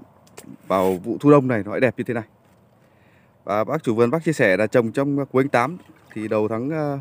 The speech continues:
mười bắt đầu đã thu rồi. Thì nó rơi vào khoảng tầm, ờ, năm mươi đến sáu mươi ngày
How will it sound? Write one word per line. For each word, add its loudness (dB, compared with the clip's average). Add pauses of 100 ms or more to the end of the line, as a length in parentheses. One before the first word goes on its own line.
(140)
mười 6
bắt 0
đầu -2
đã -6
thu -2
rồi. 2 (1300)
Thì -12
nó -6
rơi 4
vào 0
khoảng -2
tầm, -2
ờ, -4
năm 0
mươi 2
đến -4
sáu 0
mươi -2
ngày 0